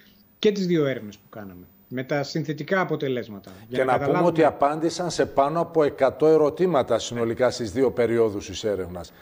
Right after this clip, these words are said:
Speaker 2: Ενενήντα
Speaker 1: Μεγάλες
Speaker 2: ερωτήματα
Speaker 1: έρευνες.
Speaker 2: στην πρώτη και δεκαοκτώ βεβαίως για να συμπίπτουν με τη θεματολογία που δημιούργησε η πανδημία, έτσι,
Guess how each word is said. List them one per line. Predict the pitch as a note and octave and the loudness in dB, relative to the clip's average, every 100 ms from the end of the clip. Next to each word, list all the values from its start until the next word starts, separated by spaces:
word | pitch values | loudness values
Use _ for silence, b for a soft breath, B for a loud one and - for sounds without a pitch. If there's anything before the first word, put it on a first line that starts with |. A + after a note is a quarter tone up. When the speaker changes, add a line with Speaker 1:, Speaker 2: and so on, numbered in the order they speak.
| B B | B B
Speaker 2:
Ενενήντα | A#2+ B2 A#2+ C#3 E3+ | -4 -2 -2 -2 2
Speaker 1:
Μεγάλες | D#3 C#3 C3 | 4 4 2
Speaker 2:
ερωτήματα | B2 C#3+ C3 A#2+ - | 0 -2 0 -2 0
Speaker 1:
έρευνες. | A2 G2 - b b _ | -4 -4 -10 b b _
Speaker 2:
στην | - B2 | -10 0
πρώτη | F#3+ G3+ | 2 2
και | G3 G3 | 2 2
δεκαοκτώ | F3 - D3+ - - F3+ | 2 4 2 2 0 2
βεβαίως | D#3+ D3+ E3 | 4 4 2
για | B2+ D3+ | 2 0
να | C#3+ C3+ B B B - | 0 -2 B B B -8
συμπίπτουν | - C3 C#3+ D#3 - C#3 C3 | -4 0 4 4 2 -6 -4
με | B2+ | -4
τη | G2 | -6
θεματολογία | B2 A#2+ A#2 A#2+ A#2+ C3 B2 | -4 -2 0 -2 0 -2 -2
που | A2 | -4
δημιούργησε | A2+ A#2 A#2 G#2 G#2 G#2 | -6 -6 -6 -6 -6 -4
η | G2 | -4
πανδημία, | - G#2 F2 G2+ B2 D3+ B2 | -4 -8 -8 -8 -6 -4 -2
έτσι, | A#2+ B2 A#2 | -4 -4 -8